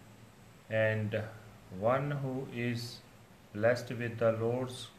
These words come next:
glance of grace, by his words, others are emancipated as well. The Lord himself sends out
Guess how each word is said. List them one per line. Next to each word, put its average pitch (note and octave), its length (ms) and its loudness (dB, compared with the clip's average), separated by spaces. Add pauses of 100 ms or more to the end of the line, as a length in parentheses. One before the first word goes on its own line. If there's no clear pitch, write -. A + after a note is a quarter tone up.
(360)
glance A#2+ 500 0
of A2 180 0 (200)
grace, A2 540 -4 (1000)
by B2 260 6
his B2+ 240 -4
words, A2+ 540 0 (640)
others A#2+ 420 2
are A2 520 2 (600)
emancipated A#2 1040 -4 (100)
as G#2+ 600 0 (280)
well. G2 320 4 (1120)
The A2 160 2
Lord C3 380 6
himself C3 760 0
sends A#2+ 480 0
out B2 600 2